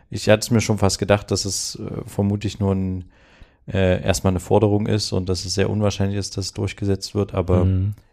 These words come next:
Speaker 1: ich find's sehr schade und ich glaube, dass viele auch, also ich habe mit ein paar Leuten gesprochen aus dem Umfeld, wieder nur natürlich eine Erhebung in meinem Umfeld,
Speaker 2: <laughs> Ja.
Speaker 1: die auch enttäuscht von den Grünen sind,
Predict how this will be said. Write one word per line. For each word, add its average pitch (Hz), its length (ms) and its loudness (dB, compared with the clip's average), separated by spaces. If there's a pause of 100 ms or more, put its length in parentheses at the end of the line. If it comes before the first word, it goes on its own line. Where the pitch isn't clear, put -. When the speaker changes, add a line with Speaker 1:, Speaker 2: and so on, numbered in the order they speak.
Speaker 1:
ich - 120 -8
find's 101 220 0
sehr 95 140 4
schade 95 320 2
und 90 100 -2
ich - 80 -8
glaube, 110 300 4
dass 98 160 2
viele 127 600 2 (520)
auch, 110 340 4
also 98 220 -2
ich - 100 -8
habe 101 120 0
mit 101 100 0
ein 95 60 -4
paar 104 180 2
Leuten 104 200 0
gesprochen 101 360 -2
aus 107 220 -6
dem 110 100 -6
Umfeld, 104 500 0 (220)
wieder 92 280 2
nur 92 200 2
natürlich 90 400 0
eine 92 140 -2
Erhebung 92 480 -2
in 90 100 -4
meinem 87 220 -2
Umfeld, 104 380 -2 (180)
Speaker 2:
<laughs> 113 140 4
Ja. 113 120 0 (640)
Speaker 1:
die 120 100 4
auch 113 140 2
enttäuscht 98 400 2
von 95 160 -4
den 95 100 -2
Grünen 95 320 -2
sind, 90 300 -6